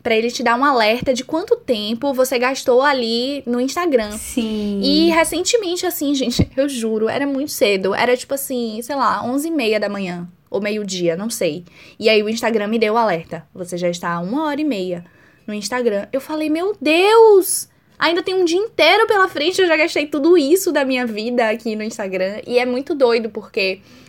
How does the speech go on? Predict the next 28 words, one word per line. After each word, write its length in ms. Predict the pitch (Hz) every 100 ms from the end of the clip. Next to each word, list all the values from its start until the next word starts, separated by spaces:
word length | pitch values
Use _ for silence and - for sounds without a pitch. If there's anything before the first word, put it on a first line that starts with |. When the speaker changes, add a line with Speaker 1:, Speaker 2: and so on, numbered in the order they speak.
| -
Speaker 1:
às 100 | 214
vezes 140 | 233
você 240 | 240 247 262
chega 260 | 254 240
em 80 | 339
casa, 600 | 359 226 185 202 247 339 - -
você 180 | - 247
tem 180 | 277 277
várias 300 | 262 330 403
coisas 200 | 320 277
pra 140 | 269
fazer, 520 | 269 254 240 233 254 285
e 120 | 269
aí 100 | 269
você 220 | 277 294
começa 420 | 349 311 294 349
a 20 |
mexer, 340 | 320 285 262 214
né, 120 | 208
nas 160 | 214 214
redes 160 | 208
sociais. 520 | 208 220 220 190 180
Tipo, 200 | - 202
responde 380 | 208 233 285 311
uma 100 | 349
coisa 180 | 339 302
no 60 | 302
WhatsApp, 760 | 302 285 247 233 202 190